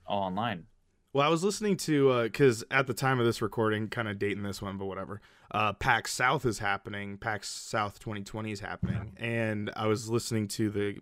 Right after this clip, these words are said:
Speaker 2: Penny Arcade guys, uh, Gabe and Tycho, Mike and Jerry. Um, they were doing a Q and A, and one of 'em was talking about, uh, one of 'em had an answer, or a question about, um, like, what would you recommend for gaming communities,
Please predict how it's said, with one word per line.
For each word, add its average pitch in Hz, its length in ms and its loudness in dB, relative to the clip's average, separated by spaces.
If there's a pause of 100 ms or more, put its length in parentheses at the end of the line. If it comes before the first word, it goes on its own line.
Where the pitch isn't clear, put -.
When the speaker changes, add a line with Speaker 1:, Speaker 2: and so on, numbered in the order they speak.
(640)
Speaker 2:
Penny 123 240 4
Arcade 107 380 0
guys, 101 600 0
uh, 98 240 2
Gabe 104 220 -4
and 101 100 -10
Tycho, 101 480 -4
Mike 98 240 -8
and 90 240 -12
Jerry. 85 340 -8 (440)
Um, 110 520 2 (240)
they 123 140 6
were 120 80 6
doing 117 180 6
a 104 80 -2
Q 113 280 0
and 110 100 2
A, 113 360 -2 (400)
and 123 240 2
one 135 140 6
of 135 80 4
'em 135 140 4
was 123 160 2
talking 127 320 2
about, 117 300 0
uh, 120 180 -2
one 131 160 2
of 131 60 2
'em 120 60 -4
had 123 200 2
an 113 100 0
answer, 113 800 0 (100)
or 127 380 8
a 117 80 2
question 127 400 6
about, 107 480 2
um, 101 480 -4 (800)
like, 120 160 6
what 139 140 10
would 131 120 4
you 135 60 6
recommend 127 400 6
for 120 80 2
gaming 117 540 0
communities, 117 1000 0